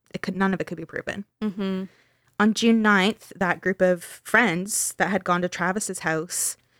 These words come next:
Speaker 1: um, and found his body and called nine one one and mentioned Jody as a possible suspect. And on top of noticing the large pools of blood in the hallway and bathroom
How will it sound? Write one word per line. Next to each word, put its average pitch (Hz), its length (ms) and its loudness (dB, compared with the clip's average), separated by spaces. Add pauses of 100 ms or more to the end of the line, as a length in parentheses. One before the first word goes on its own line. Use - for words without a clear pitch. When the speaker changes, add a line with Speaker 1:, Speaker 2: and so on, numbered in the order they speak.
(280)
Speaker 1:
um, 175 300 0
and 185 120 -4
found 175 180 2
his 170 120 -4
body 180 460 2
and 175 120 -6
called 165 220 -6
nine 156 180 -6
one 151 140 -8
one 185 300 2
and 165 100 -4
mentioned 160 320 -6
Jody 165 280 -2
as 156 380 -4
a 160 60 -16
possible - 360 -16
suspect. - 840 -4 (640)
And 170 300 -2
on 165 120 -2
top 185 220 -4
of 180 100 -12
noticing 180 480 2
the 170 120 0
large 170 500 -2
pools 175 360 -10
of - 180 -12
blood 175 240 0
in 165 140 -8
the 156 60 -10
hallway 262 680 6
and 180 100 -2
bathroom 220 680 2